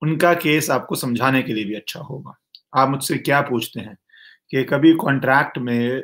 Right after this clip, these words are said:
सिविल और क्रिमिनल में क्या अंतर होता है, कि केस, सिविल केस या क्रिमिनल केस कैसे बनता है कॉन्ट्रैक्चुअल डिस्प्यूट में।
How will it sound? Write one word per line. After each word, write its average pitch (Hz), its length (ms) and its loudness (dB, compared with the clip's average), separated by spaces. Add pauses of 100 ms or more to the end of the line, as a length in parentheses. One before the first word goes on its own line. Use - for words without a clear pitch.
(140)
सिविल 170 720 4 (260)
और 131 340 0
क्रिमिनल 147 520 2
में 127 340 -4
क्या 143 260 4 (280)
अंतर 156 360 2
होता 117 380 -4
है, 107 100 -16 (500)
कि 131 80 -6 (380)
केस, 143 360 -2
सिविल 147 260 2
केस 147 300 -2
या 147 80 0
क्रिमिनल 135 420 -2
केस 135 320 0
कैसे 139 360 2
बनता 120 340 0
है 135 120 0
कॉन्ट्रैक्चुअल 123 600 -2
डिस्प्यूट - 600 -12
में। 120 80 -20